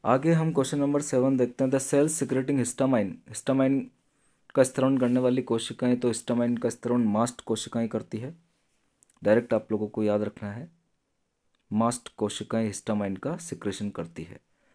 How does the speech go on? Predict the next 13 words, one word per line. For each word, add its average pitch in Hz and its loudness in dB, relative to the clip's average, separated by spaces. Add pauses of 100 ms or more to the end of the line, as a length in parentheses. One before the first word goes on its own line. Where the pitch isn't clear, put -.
(180)
The 123 8
edible 156 8
part 143 4
of 143 -2
mango 135 4
is, 139 -2 (1700)
तो 113 2
मैंगो 135 6
का 147 2
डायग्राम 123 4
यदि 123 4
हम 123 4
बनाएं 113 0